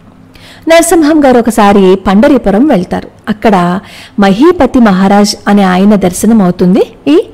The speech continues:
నరసింహం గారికి. అక్కడ ఈ మహీపతి మహారాజ్ గారు ఏం చేస్తారు అంటే, నరసింహం గారికి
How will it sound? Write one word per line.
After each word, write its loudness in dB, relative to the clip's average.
నరసింహం -2
గారికి. -16
అక్కడ 0
ఈ 2
మహీపతి 0
మహారాజ్ 0
గారు 2
ఏం 0
చేస్తారు -2
అంటే, -2
నరసింహం 0
గారికి -2